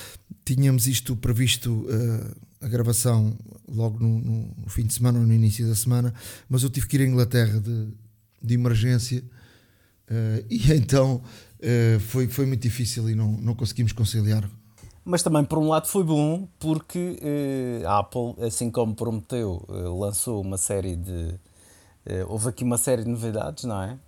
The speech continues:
Speaker 2: Eh, esta semana.
Speaker 1: Foi a semana inteira.
Speaker 2: Exato. Eh, e hoje, e hoje até finalmente podemos falar um bocadinho sobre tudo aquilo que saiu.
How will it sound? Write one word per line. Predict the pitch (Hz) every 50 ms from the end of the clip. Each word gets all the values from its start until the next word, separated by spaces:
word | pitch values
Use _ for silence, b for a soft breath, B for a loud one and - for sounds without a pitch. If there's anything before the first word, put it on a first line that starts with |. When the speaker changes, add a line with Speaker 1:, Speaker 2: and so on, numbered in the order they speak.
| _ _ -
Speaker 2:
Eh, | 107 107 85 87 107
esta | 110 - - 101
semana. | - - 107 107 101 101
Speaker 1:
Foi | 110 170
a | 160
semana | - 175 165 156 139
inteira. | 110 - 113 123 131 160 151 - - -
Speaker 2:
Exato. | 117 104 - 95 95 107 - - - - _ _ _ _ _ _ B B B B B B B B -
Eh, | 127 135 131 131 131 131 127 131 127 123 123 -
e | 131 123 113 113
hoje, | 120 123 117 - 120 127 - -
e | 127 113 120 123
hoje | 123 120 123
até | 135 117 - 127
finalmente | 123 - 135 131 127 127 135 135 131
podemos | - 143 135 120
falar | - - 131 131 135
um | 135
bocadinho | 131 - 147 139 135 131 139 147 147 _ b b b b b b b b
sobre | - - 156 151 147 135 147 147 143
tudo | - - 156 151
aquilo | 147 - 160 139
que | - -
saiu. | - 175 160 143 143 143